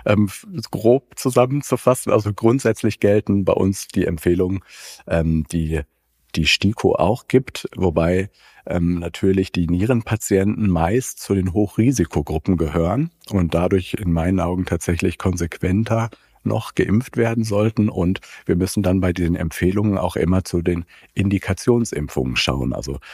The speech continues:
nicht nur für die, für die, wir sagen immer Normalbevölkerung, für die gesunde Bevölkerung, ähm, sondern tatsächlich natürlich, ähm, vor dem Hintergrund der Erkrankung und auch der Begleiterkrankung. Und wir empfehlen allen unseren Patienten tatsächlich die saisonale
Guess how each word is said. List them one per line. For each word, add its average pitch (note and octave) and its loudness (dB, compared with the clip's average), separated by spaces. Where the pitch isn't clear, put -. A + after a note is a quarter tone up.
nicht F#2+ 0
nur G2 4
für - -2
die, F2+ 0
für F2 0
die, E2 0
wir D2 -8
sagen E2 -2
immer E2+ 0
Normalbevölkerung, G#2+ 2
für F#2 0
die F2+ -4
gesunde G#2 2
Bevölkerung, A#2 2
ähm, F#2 0
sondern F#2 2
tatsächlich - -2
natürlich, E2+ 0
ähm, D#2+ -2
vor E2 -2
dem D#2+ -2
Hintergrund E2 -2
der D#2 0
Erkrankung A2 -2
und F#2 -4
auch G#2 2
der F#2+ 0
Begleiterkrankung. - -6
Und D#2 -6
wir E2+ 2
empfehlen F2 2
allen F2+ -2
unseren G#2 -2
Patienten F2+ -2
tatsächlich F2 -2
die F2 2
saisonale F#2+ 2